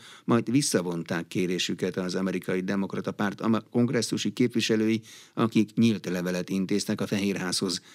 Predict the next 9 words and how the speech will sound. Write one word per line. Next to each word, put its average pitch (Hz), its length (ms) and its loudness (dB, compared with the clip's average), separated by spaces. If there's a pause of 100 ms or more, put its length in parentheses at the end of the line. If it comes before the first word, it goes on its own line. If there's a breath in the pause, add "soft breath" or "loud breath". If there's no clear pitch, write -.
(280 loud breath)
Mint 110 180 4
kiderült, 117 640 2
tartanak 120 560 2
attól, 113 440 2
hogy 113 300 0
összemoshatják 92 1000 0
őket 101 280 0
a 117 60 2
republikánusokkal. 92 1080 0